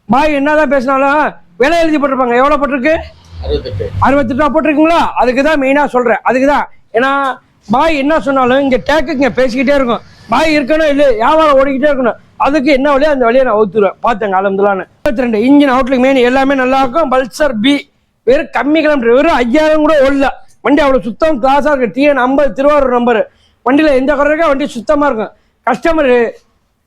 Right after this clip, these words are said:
Speaker 1: கஸ்டமர், கஸ்டமர்னீங்க, அந்த கஸ்டமர் யாரும் காணாம, அந்த கஸ்டமர் அப்படியே திருப்பி காட்டுங்க. அந்த ப்ளூ சட்டை காரங்கன்னா இவர் தான் அண்ணன் கஸ்டமர், பாத்துங்க. ஆமா, எழுபத்தஞ்சு ரூபா கேக்குறாங்க, அவ்வளோலாம் இல்ல, இழுத்து பிடிச்சி எழுபத்தி ரெண்டு ரூபாய் வாங்கி தரேன். வாங்க,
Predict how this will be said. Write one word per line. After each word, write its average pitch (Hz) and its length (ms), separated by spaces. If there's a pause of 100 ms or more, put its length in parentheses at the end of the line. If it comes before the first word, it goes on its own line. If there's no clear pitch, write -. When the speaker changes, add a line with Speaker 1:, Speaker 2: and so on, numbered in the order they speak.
(180)
Speaker 1:
கஸ்டமர், 277 480
கஸ்டமர்னீங்க, 294 540
அந்த 220 140
கஸ்டமர் 285 400
யாரும் 285 240
காணாம, 269 320
அந்த 226 140
கஸ்டமர் 269 260
அப்படியே 254 200
திருப்பி 269 180
காட்டுங்க. 269 260
அந்த 247 100
ப்ளூ 277 160
சட்டை 277 160
காரங்கன்னா 269 380 (340)
இவர் 262 200
தான் 285 120
அண்ணன் 269 240
கஸ்டமர், 254 320 (100)
பாத்துங்க. 220 360 (360)
ஆமா, 247 160 (380)
எழுபத்தஞ்சு 302 420
ரூபா 339 100 (100)
கேக்குறாங்க, 285 440
அவ்வளோலாம் 269 360
இல்ல, 277 120 (340)
இழுத்து 320 280
பிடிச்சி 262 260 (540)
எழுபத்தி 339 500
ரெண்டு 262 140
ரூபாய் 294 160
வாங்கி 262 180
தரேன். 214 180 (300)
வாங்க, 285 260